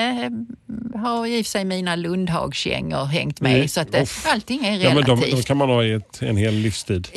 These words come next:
Speaker 1: Ja,
Speaker 2: faktiskt.
Speaker 1: absolut.
Speaker 2: Purpurmejran.
Speaker 1: Ja, gillar du den?
Speaker 2: Den, eh, har vi hemma i trädgården.
Speaker 1: Ja, den är jättetrevlig. Det är inte så länge sedan den
Speaker 2: Nej.
Speaker 1: var årets perenn. Då har vi då en, en, eh,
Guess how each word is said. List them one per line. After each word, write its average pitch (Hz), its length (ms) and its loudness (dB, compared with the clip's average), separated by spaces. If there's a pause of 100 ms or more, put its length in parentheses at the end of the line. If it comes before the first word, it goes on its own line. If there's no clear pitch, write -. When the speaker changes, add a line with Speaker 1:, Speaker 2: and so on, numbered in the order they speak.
Speaker 1:
Ja, 170 280 2
Speaker 2:
faktiskt. 127 400 -2 (160)
Speaker 1:
absolut. - 480 -4 (100)
Speaker 2:
Purpurmejran. 131 1000 4 (440)
Speaker 1:
Ja, 285 160 2 (220)
gillar 339 240 2
du 311 100 -2 (140)
den? 135 220 -2
Speaker 2:
Den, 196 300 2
eh, 185 440 0
har 165 160 0
vi 147 120 -2
hemma 135 220 0
i 127 60 0
trädgården. 82 480 -4
Speaker 1:
Ja, 220 220 2 (400)
den 381 220 0
är 359 120 0
jättetrevlig. 170 460 -4
Det 277 60 4
är 320 40 2
inte 403 160 -2
så - 140 -2
länge 233 240 0
sedan 160 260 0
den 151 300 0
Speaker 2:
Nej. 143 180 2
Speaker 1:
var 143 380 0
årets 143 220 -4
perenn. 160 440 0 (240)
Då 285 100 0
har 349 260 2
vi 240 180 4
då 196 300 2
en, 165 340 -2
en, 165 320 -2
eh, 160 120 0